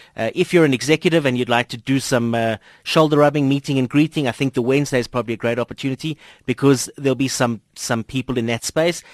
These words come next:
And then obviously a lot of the international guests are also nice to make contact and networking with, uh, in an international space. I mean, globally, the radio business is becoming much tighter and much smaller,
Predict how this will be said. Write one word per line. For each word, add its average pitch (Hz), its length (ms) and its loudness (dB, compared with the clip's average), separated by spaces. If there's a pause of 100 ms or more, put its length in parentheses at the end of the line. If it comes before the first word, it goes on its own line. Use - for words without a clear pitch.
(120)
And 185 200 -2
then 185 120 2
obviously 170 280 0
a - 20 2
lot 160 120 2
of 151 60 -12
the 156 100 -2
international 156 460 -2
guests - 260 -4
are 123 60 -4
also 135 200 -4
nice 131 340 -2 (240)
to - 80 -8
make 131 220 -2
contact 143 460 0
and 123 120 -2
networking 147 540 0
with, 95 220 -8 (260)
uh, 117 140 -4
in 147 120 -6
an 135 140 0
international 135 480 -4
space. - 380 -2
I 120 40 -2
mean, 127 160 -2
globally, 143 600 2 (220)
the 120 80 -4
radio 131 320 2 (160)
business 127 340 -2
is 107 60 -16
becoming 120 480 -4 (220)
much 131 260 -2
tighter 135 360 -4
and 113 80 -4
much 107 140 -8
smaller, 175 440 -4